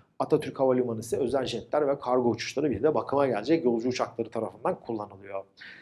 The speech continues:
Şimdi Sabiha Gökçen Havalimanı'nın farklı bir yeri var. Sabiha Gökçen Savunma Sanayi Başkanlığı'nın sahip olduğu bir havalimanı. Savunma Sanayi Başkanlığı'nın da H H olarak adlandırılan bir şirketi var. H H oranın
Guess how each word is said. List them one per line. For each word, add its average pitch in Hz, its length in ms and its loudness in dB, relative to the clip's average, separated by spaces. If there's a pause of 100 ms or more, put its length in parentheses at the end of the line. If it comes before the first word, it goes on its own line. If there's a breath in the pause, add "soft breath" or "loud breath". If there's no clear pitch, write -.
(120)
Şimdi 233 240 2
Sabiha 214 360 6
Gökçen 185 360 2
Havalimanı'nın 202 460 2
farklı - 420 -4
bir 104 60 -8
yeri 98 200 -6
var. 95 120 -6 (280 soft breath)
Sabiha 240 360 8
Gökçen 185 440 4 (260)
Savunma 151 560 2
Sanayi 180 680 2
Başkanlığı'nın 185 960 4
sahip 123 420 -2
olduğu 113 260 -4
bir 104 60 -12
havalimanı. 98 520 -18 (500 soft breath)
Savunma 170 280 6
Sanayi 151 480 4
Başkanlığı'nın 131 680 4
da 220 240 0 (180)
H 247 140 4
H 156 280 4
olarak 113 260 -4
adlandırılan 110 640 -10
bir 110 40 -14
şirketi - 460 -8
var. 233 220 0 (240 soft breath)
H 185 200 0
H 202 300 4
oranın 165 340 6